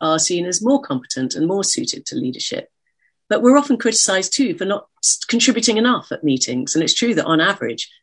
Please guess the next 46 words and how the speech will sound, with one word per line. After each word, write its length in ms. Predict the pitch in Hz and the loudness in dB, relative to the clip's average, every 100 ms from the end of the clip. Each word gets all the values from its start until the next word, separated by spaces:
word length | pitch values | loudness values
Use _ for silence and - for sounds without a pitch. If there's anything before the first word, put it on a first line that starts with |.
| _ | _
women 240 | 165 156 160 | 0 2 2
do 160 | 185 | 0
talk 300 | 196 156 - | -2 -4 -4
less, 500 | 180 190 139 - - _ - | -2 -4 2 2 0 _ -10
uh, 40 | - | -6
in 260 | - 147 | 0 0
public 320 | 147 151 120 | 0 -4 -2
settings 540 | - - - 131 131 - | -4 -2 -4 -4 -4 -2
than 160 | 143 | 0
men 220 | 139 135 123 | 2 2 -2
do. 320 | - - - _ _ - | -4 -6 -8 _ _ -10
But 120 | 185 | -2
that's 240 | 269 - | -2 0
because 260 | - 254 247 | -2 -2 -2
they 120 | 233 | -2
can 140 | 226 214 | -4 0
see 220 | - 233 | 0 0
the 100 | 220 | 0
backlash 540 | 240 - - 156 - | -2 -2 -4 -6 -4
happening 480 | 123 135 131 120 139 _ _ - | -8 -10 -8 -8 -8 _ _ -10
if 100 | - | -4
they 140 | 185 | -2
talk 280 | 190 190 - | 0 -2 -2
more. 420 | 214 220 113 - _ _ _ _ - | -2 0 -2 -6 _ _ _ _ 0
And 120 | 214 | 2
actually, 600 | 254 320 - 165 139 143 _ _ _ _ - | 2 0 -2 0 0 -2 _ _ _ _ -4
we 200 | 220 220 | -2 2
will 220 | 220 208 | 0 0
perceive 720 | - - 277 277 180 135 - - | 0 2 4 4 4 0 -4 -6
a 80 | 185 | -4
woman 540 | 180 202 151 139 151 - | -2 0 2 2 0 -2
to 300 | - 190 180 | -2 0 -2
have 220 | 170 165 | -4 -4
dominated 560 | 208 208 190 170 165 165 | -2 0 0 0 -2 -4
a 60 | |
conversation 920 | 165 165 156 - 220 208 - - 143 _ _ _ - | -4 -4 -2 -2 0 -2 -4 -6 -10 _ _ _ -6
if 80 | |
she 220 | 202 226 208 | -2 0 2
only 180 | 214 | 2
talks 360 | 214 208 190 - | 0 -2 -2 -4
for 100 | 196 | -4
an 140 | 190 - | -4 4
equal 360 | 247 247 160 | 4 4 0
amount 340 | 143 131 127 - | 0 0 -2 -4
of 100 | 127 | -6
time 500 | - 131 131 139 | -4 -4 -2 -4